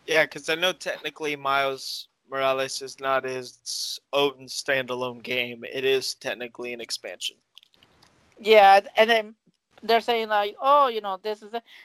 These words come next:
Speaker 2: I s-, if they, if it's an expansion, why charge it fifty?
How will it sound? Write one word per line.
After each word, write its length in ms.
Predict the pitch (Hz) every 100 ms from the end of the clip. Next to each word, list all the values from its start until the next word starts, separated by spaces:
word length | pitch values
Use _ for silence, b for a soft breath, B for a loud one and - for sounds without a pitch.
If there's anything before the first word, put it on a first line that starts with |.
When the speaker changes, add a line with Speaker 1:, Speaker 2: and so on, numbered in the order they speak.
| b -
Speaker 2:
I 60 |
s-, 100 | 427 285
if 120 | 285
they, 160 | 320 523
if 100 | 294
it's 140 | 415 466
an 100 | 392
expansion, 520 | 302 - 262 247 233
why 140 | 247
charge 280 | 330 - 254
it 100 | 240 -
fifty? 340 | 190 - -